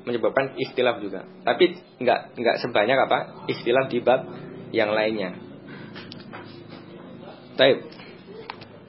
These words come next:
Eh, sampai mana kita? Huruful wa huruful khafdi wa, atau huruf jar, yaitu apa? Huruf-huruf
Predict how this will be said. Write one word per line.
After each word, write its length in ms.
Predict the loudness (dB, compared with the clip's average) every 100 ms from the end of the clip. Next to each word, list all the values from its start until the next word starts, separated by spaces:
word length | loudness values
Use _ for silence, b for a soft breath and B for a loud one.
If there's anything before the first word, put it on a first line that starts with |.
| -10 -10 -8 -14 -18 -20 -10
Eh, 680 | -2 4 6 8 8 8 6 2
sampai 200 | 0 2
mana 200 | 2 2
kita? 240 | 0 0 8
Huruful 360 | 8 10 8
wa 160 | 8 8
huruful 320 | 6 6 4
khafdi 320 | 4 4 6
wa, 240 | 6 6 6
atau 240 | 6 6
huruf 200 | 4 2
jar, 360 | 6 6 6 2 B B B B -20 -2
yaitu 320 | 2 4 6 8
apa? 600 | 8 8 8 6 2 -6 -20 -20 0
Huruf-huruf 720 | 6 8 8 6 6 8 8